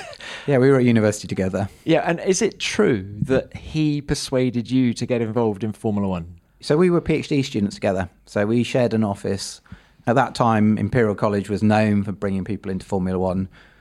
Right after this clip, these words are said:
Speaker 1: In my background, my, my dad was in the Royal Air Force, so I did aeronautical engineering, thinking I'd go on and develop fighter aircraft and all the rest of it. And I fell into a P H D because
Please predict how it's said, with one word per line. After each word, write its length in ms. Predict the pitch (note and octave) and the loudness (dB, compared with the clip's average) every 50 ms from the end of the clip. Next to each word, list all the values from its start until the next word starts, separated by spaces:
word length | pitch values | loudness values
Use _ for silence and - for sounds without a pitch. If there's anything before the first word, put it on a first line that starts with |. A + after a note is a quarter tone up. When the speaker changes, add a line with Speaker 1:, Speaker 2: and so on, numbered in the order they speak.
| _ _ _ - | _ _ _ -8
Speaker 1:
In 140 | - A#2+ A2+ | -2 2 2
my 160 | C3 C#3+ C#3 | 4 4 4
background, 480 | B2+ C#3 G#2+ G#2+ - - - G#2+ G2+ G#2+ | 2 2 0 0 -2 -2 0 2 4 4
my, 180 | A2+ A2 G#2+ A2 | 4 4 2 0
my 120 | - A#2 G#2+ | 0 -2 0
dad 220 | - B2+ A#2+ A2 | 2 0 0 0
was 120 | G2+ F#2+ | -4 -2
in 260 | A#2 G2+ G2+ G#2 G#2 G#2+ | 0 2 2 2 2 2
the 180 | G#2+ G#2 G2+ | 2 2 2
Royal 200 | G2+ A2 G#2 G#2 | 2 2 2 4
Air 120 | A2+ A2 G2+ | 4 2 2
Force, 300 | - - E2+ E2+ E2+ - | 0 -4 -6 -6 -6 -10
so 500 | - - - - - - - G#2 G#2 G#2 | -12 -14 -14 -16 -18 -12 -6 -2 0 0
I 100 | G2+ F#2+ - - _ _ | 0 -2 -4 -10 _ _
did 140 | - A#2+ G2+ | -8 -4 -2
aeronautical 480 | G#2 G2+ G2+ G2 G2 F#2+ - - F#2 F#2 | 0 0 2 0 0 -2 -4 -4 -2 0
engineering, 440 | G2 F2 F#2 F#2 F#2+ F#2 F#2 F#2 F2+ | 0 0 2 0 0 2 0 0 0
thinking 340 | - G2+ F2 - - F#2+ | 0 -2 -2 -2 -2 -2
I'd 160 | F#2+ F#2+ F2+ - | -2 -2 -4 -2
go 260 | G#2 G2 F#2+ F#2+ F2+ | -2 -2 -2 0 0
on 100 | G2 G2+ | 0 0
and 220 | F2+ F2+ F2+ F2 - - - - _ | 0 -2 -4 -6 -8 -14 -20 -18 _
develop 340 | - G#2 F#2 A2 G#2 G2+ G2+ | -4 0 2 2 0 0 -2
fighter 380 | - - G#2 G#2 G2+ - G2 G2 | -2 0 0 0 0 -2 -2 -2
aircraft 560 | F#2 F#2+ - - G2+ G2 G2 F#2+ - - - | -2 -2 -2 -2 -2 -2 -2 -4 -4 -6 -6
and 140 | F#2+ F2+ G2 | -4 -2 -2
all 120 | G2+ G2 | -2 -2
the 80 | F2+ F#2+ | -2 -2
rest 300 | G2 G2+ F#2+ - - - | -4 -4 -4 -6 -8 -8
of 80 | F#2 | -4
it. 140 | F#2+ F#2 - - | -4 -4 -4 -2
And 240 | G2+ G2+ G2 F#2+ - - - - - _ - _ _ _ _ _ - - | -2 -2 -2 -2 -4 -10 -20 -20 -20 _ -20 _ _ _ _ _ -6 -6
I 80 | G2+ | -4
fell 200 | - - C#3+ C3 | 0 0 2 2
into 240 | B2+ B2 A#2 - A#2+ | 4 2 2 2 0
a 40 | A#2 | 0
P 120 | - A#2+ | 2 2
H 240 | A2 G#2+ A2 A2 - | 0 0 0 -2 0
D 240 | - G#2 G#2 A2 G#2+ | 0 2 2 2 0
because 760 | - - A2 G#2 - A2+ G2+ G2+ G2+ G#2 - - - - - | 0 -4 -6 -4 -2 0 0 0 -2 -4 -8 -12 -14 -16 -16